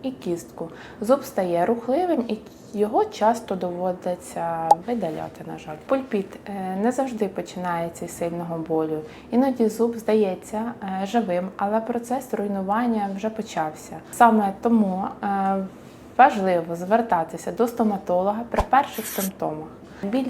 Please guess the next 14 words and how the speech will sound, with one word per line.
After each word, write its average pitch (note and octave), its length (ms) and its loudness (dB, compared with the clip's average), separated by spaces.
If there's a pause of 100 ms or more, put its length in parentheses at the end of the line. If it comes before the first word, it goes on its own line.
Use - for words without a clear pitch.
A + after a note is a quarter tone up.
це A#3+ 80 2
сигнал, A3+ 520 4
який F#3 220 2
попереджає G3+ 760 4
нас G#3+ 240 2
про A3 160 -2
проблему. E3+ 640 -2 (600)
Е, G3+ 40 -4
своєчасне G3+ 880 2
лікування G3 960 2
пульпіту G#3+ 500 0
дозволяє G3+ 920 4 (120)
зберегти G3+ 600 2
зуб, A3+ 220 -2